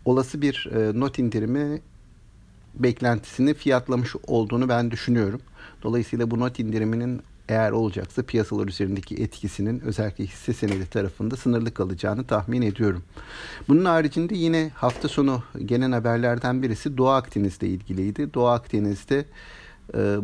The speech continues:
bu Türkiye'nin doğal gaz arama çalışmaları yaptığı bölgede bulunan gemimiz bakım çalışmaları için, e, Antalya'ya, e, geldi. E, bunun, e, bir fırsat oluşturabileceği iki ülke arasındaki görüşmelerde, yani Türkiye Yunanistan arasındaki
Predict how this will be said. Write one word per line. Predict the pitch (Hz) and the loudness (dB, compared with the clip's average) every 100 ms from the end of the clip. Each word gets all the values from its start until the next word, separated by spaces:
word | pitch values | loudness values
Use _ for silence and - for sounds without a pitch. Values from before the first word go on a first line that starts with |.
| 110 | 2
bu | 123 120 - - - | 2 2 -2 -10 -2
Türkiye'nin | 139 131 - 110 113 131 131 - - - | -2 0 0 2 2 0 -2 -8 -14 -2
doğal | 113 120 123 | 4 6 4
gaz | 113 110 | 0 -2
arama | 120 110 117 | -2 0 0
çalışmaları | 117 98 - 101 101 | 0 -4 -2 0 2
yaptığı | 101 104 - - 110 107 - - - | 2 0 -2 -2 -2 0 -6 -14 -2
bölgede | 104 98 104 104 95 - | 0 0 0 0 -2 0
bulunan | 110 110 110 104 | 2 4 2 2
gemimiz | 104 117 107 147 - - - | 2 2 2 -2 -8 -12 -4
bakım | 104 117 131 | -2 -2 -2
çalışmaları | - 98 - 101 98 95 | -2 -2 -2 -2 0 0
için, | 95 - 135 - - | -2 -4 -6 -6 -10
e, | 104 101 101 | -4 -2 -2
Antalya'ya, | 117 110 117 117 104 92 90 - - | 0 0 2 0 0 -2 -4 -10 -8
e, | 92 90 | -4 -4
geldi. | 87 101 92 98 156 - - - - - | -2 0 0 -4 -6 -8 -20 -20 -20 -4
E, | 104 104 | 0 2
bunun, | 131 147 156 139 127 | 4 2 2 -2 -2
e, | 117 | 0
bir | 135 139 | 0 0
fırsat | - 127 - 143 - - - - - - | -2 -2 2 2 0 -20 -20 -20 -20 -2
oluşturabileceği | 117 101 - 104 98 95 90 113 | -2 0 0 0 0 -4 -4 -4
iki | - - 123 | -4 -4 -2
ülke | 110 - 123 | -2 0 0
arasındaki | 107 98 - 101 98 104 | 2 0 -2 -2 -2 -2
görüşmelerde, | 101 92 101 92 107 | -2 0 -4 -4 -2
yani | 120 101 | -2 -2
Türkiye | - 113 - 98 | -4 -6 -4 -2
Yunanistan | 98 98 - 107 | -2 -4 -2 -2
arasındaki | 90 90 - 95 92 - 117 | 0 -4 -6 -4 -4 -4 -6